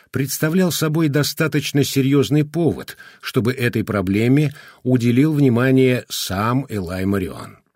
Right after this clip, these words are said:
Мессалина, сто миллионный локомотив,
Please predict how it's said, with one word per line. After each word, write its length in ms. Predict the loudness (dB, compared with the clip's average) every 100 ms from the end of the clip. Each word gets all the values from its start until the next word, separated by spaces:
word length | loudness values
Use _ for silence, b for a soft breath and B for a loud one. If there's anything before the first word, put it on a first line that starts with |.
| _ _ _ _ _ _ _ _ -4
Мессалина, 1040 | -2 0 -2 0 0 2 0 -2 -8 -10 _ _ _
сто 480 | -10 -8 -4 -2 0
миллионный 880 | 2 4 4 4 4 4 4 4 2
локомотив, 1040 | 0 0 0 0 0 -2 -2 -2 -4 -12